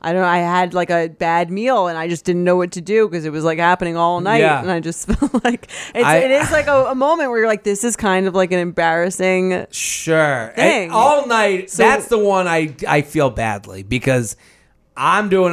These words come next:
Speaker 2: it all. I, one night, like, this is, like, a month ago, I was all night,
Speaker 1: <laughs> Okay.
Speaker 2: couldn't stop. And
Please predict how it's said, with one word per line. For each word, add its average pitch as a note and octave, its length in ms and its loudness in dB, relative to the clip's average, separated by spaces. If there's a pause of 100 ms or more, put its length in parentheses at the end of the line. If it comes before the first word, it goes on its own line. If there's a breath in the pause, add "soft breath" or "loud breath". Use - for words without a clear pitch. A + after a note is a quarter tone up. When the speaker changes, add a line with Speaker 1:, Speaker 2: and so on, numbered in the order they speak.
Speaker 2:
it D#3+ 60 -2
all. D3+ 320 0
I, C3+ 260 2
one D#3 460 -2
night, D#3 220 0
like, C#3 160 -2
this B2+ 120 -4
is, C3 80 -8
like, A#2+ 100 -2
a G#2 60 -6
month A2 280 -2
ago, G2+ 300 -6
I G2 180 -6
was G#2+ 200 -8 (720)
all D3 220 0
night, A2 220 -14 (120)
Speaker 1:
<laughs> - 160 -16
Okay. A3 140 -6
Speaker 2:
couldn't D#3 220 2
stop. G#2 400 -6 (1120 soft breath)
And A#2 440 -2